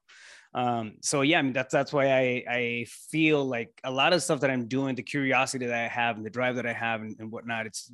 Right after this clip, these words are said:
really adopted from, from, um, the stuff that I saw growing up. I mean, she would, you know, kinda do whatever she wanted with her schedule 'cause she had,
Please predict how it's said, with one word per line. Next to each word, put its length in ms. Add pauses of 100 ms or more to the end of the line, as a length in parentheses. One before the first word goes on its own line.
really 220
adopted 500
from, 400 (380)
from, 500
um, 320 (140)
the 100
stuff 200
that 100
I 60
saw 280
growing 260
up. 180
I 40
mean, 120
she 200
would, 240 (400)
you 200
know, 100
kinda 280
do 160
whatever 220
she 140
wanted 260
with 120
her 120
schedule 500
'cause 160
she 140
had, 260